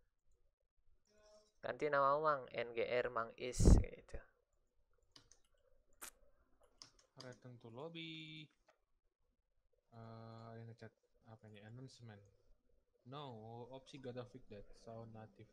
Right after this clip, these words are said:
Speaker 2: here, you just go.
Speaker 1: M R G.
Speaker 2: Hmm?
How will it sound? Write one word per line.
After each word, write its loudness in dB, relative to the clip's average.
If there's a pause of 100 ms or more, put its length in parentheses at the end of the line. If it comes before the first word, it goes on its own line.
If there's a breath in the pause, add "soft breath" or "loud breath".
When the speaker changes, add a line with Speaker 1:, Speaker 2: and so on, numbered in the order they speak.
Speaker 2:
here, -14
you -12
just -18
go. -12 (160)
Speaker 1:
M -14
R -4
G. -2
Speaker 2:
Hmm? -20